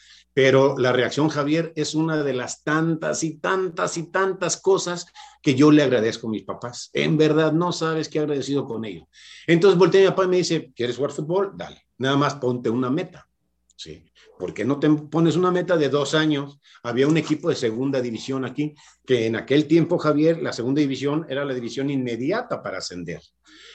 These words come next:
O sea, tú pagabas tu boleto, ibas aquí al estadio y veías a ese equipo de segunda división. Entonces, ponte una meta, ¿por qué no en dos años, si no pasa nada, te regresas a estudiar?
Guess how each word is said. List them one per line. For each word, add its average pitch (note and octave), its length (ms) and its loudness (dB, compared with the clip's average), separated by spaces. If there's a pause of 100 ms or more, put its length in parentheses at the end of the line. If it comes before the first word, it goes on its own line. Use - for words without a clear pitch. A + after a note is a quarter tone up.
O A2+ 180 0 (100)
sea, A2 200 -2
tú C3 120 0
pagabas C3+ 400 2
tu A2 100 0
boleto, C#3 540 0
ibas - 280 -2
aquí G#2+ 200 -8
al A#2 120 -2
estadio D3+ 540 0 (260)
y A2+ 160 -2
veías A#2+ 640 0
a G2+ 180 -6
ese D#3+ 240 -2
equipo G#2+ 300 -12
de G2 40 -10
segunda G2 340 -12
división. A#2 340 -12 (640)
Entonces, A3+ 400 4
ponte F#3 260 2
una G3 140 4
meta, G#3 320 -2
¿por D3+ 180 -4
qué F#3 180 4
no G3 380 2
en F3+ 140 -2
dos F3+ 240 -2
años, F#3 440 -6
si C3 140 -4
no D#3 200 -2
pasa F3+ 240 -4
nada, G3 340 -4
te C3 100 -4
regresas A2+ 340 -4
a A#2+ 40 -8
estudiar? D3 420 -6